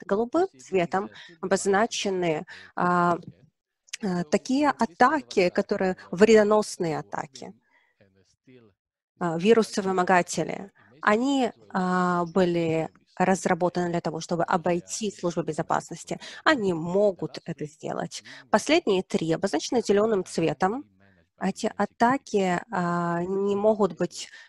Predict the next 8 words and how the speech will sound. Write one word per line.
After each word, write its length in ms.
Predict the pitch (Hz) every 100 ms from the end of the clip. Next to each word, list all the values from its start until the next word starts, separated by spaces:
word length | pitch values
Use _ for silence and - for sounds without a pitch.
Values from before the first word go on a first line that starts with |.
| _
а, 600 | - 180 180 175 170 -
м, 540 | - 175 - - - -
э, 240 | 208 196 185
не 100 | 214
могут 300 | 254 262 220 180 -
обрабатываться 600 | 180 185 185 175 175 196
шлюзом, 500 | - 175 151 160 160
а 340 | - 165 165